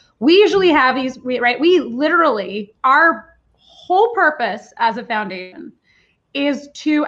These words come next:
actually support those young people coming in or people that are three to seven years in, uh, in games, um, from all walks of life and different backgrounds.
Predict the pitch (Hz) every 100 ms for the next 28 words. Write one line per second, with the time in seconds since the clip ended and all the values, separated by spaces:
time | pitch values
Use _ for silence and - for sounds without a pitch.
0 | - 247 262 - 254 254 254 277 - 233
1 | - _ - 226 226 208 214 214 214 226
2 | 226 - 233 233 233 240 220 220 - 196
3 | 214 226 233 233 233 233 226 208 208 208
4 | 220 214 208 220 208 202 196 202 202 196
5 | - 214 202 - 254 233 185 160 269 -
6 | 277 - - 277 208 214 - 269 262 240
7 | 240 220 214 233 - 202 214 220 233 208
8 | 202 202 190 180 185 202 135 175